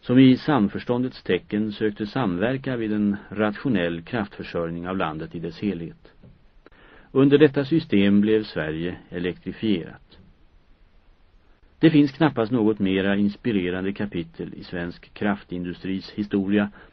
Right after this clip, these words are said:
än det som handlar om hur Vattenfallsstyrelsen och kraftbolagen var på sin ort elektrifierade Sveriges landsbygd. Det är en gammal historia.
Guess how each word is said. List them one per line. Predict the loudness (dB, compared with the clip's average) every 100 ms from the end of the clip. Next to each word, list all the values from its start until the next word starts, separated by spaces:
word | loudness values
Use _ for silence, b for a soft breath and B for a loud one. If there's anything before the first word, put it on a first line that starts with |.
| B B 0
än | 2
det | 2 2
som | 0
handlar | 2 2 2 2
om | 2
hur | 0 0
Vattenfallsstyrelsen | -2 -2 -6 -4 -6 -6 -2 0 0 -4 -6 -6 -6
och | -6
kraftbolagen | -2 -2 -2 -8 -2 0 0 0 -4 -6 B B B
var | 4 6 6
på | 2 -4
sin | -2 0 0
ort | 0 -6 -16 -12
elektrifierade | -2 -2 0 -4 -2 0 0 -2 -4
Sveriges | -4 -4 -4 -8 -10
landsbygd. | -8 -6 -8 -8 -6 -4 -6 -18 -20 _ _ b b b b b b -6
Det |
är | 0
en |
gammal | 2 4 2 -2
historia. | -2 0 0 -4